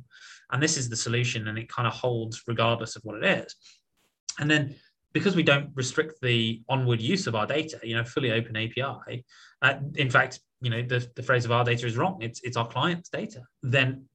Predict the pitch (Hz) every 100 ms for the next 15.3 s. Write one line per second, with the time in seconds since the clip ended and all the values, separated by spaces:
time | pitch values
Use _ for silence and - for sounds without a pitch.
0 | - 160 160 151 139 143 143 135 139 127
1 | 127 123 120 - 127 117 104 - 190 98
2 | 110 - 120 123 135 135 113 113 _ -
3 | - 120 113 107 - 214 - 98 101 107
4 | - - - 123 120 123 117 113 120 127
5 | 131 - 127 123 127 120 120 - 120 120
6 | - 113 110 113 113 110 113 107 110 107
7 | 107 104 - _ - 117 107 110 113 120
8 | 175 - 127 - 139 123 131 127 131 165
9 | 180 120 - 120 117 117 110 107 107 -
10 | - 117 - 104 104 - - - _ -
11 | - - - - - 185 226 196 196 156
12 | 160 131 - - 120 131 127 151 139 123
13 | 117 117 117 110 - 117 113 113 110 113
14 | 110 110 - 135 135 151 151 139 123 123
15 | 123 113